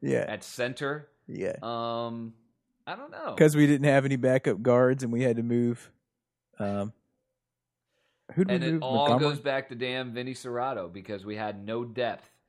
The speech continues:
Speaker 2: And for everybody, this is something I was talking to someone about today. I was like, "Yeah,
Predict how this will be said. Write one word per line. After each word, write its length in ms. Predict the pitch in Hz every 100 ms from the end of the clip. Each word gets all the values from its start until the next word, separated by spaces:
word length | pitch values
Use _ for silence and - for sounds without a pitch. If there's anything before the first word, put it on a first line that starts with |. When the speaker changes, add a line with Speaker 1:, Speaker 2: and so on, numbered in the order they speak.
| _ -
Speaker 2:
And 180 | 113
for 100 | 123 -
everybody, 540 | 196 247 165 139 131
this 220 | 370 427
is 80 | 180
something 220 | 170 139
I 80 | 127
was 120 | 117
talking 340 | 131 117 110 101
to 60 |
someone 300 | - 98 95
about 300 | 82 87 80
today. 360 | 85 78 64 - _ _ _ _ _
I 40 | -
was 80 | 135
like, 180 | 127 123
"Yeah, 400 | 143 139 101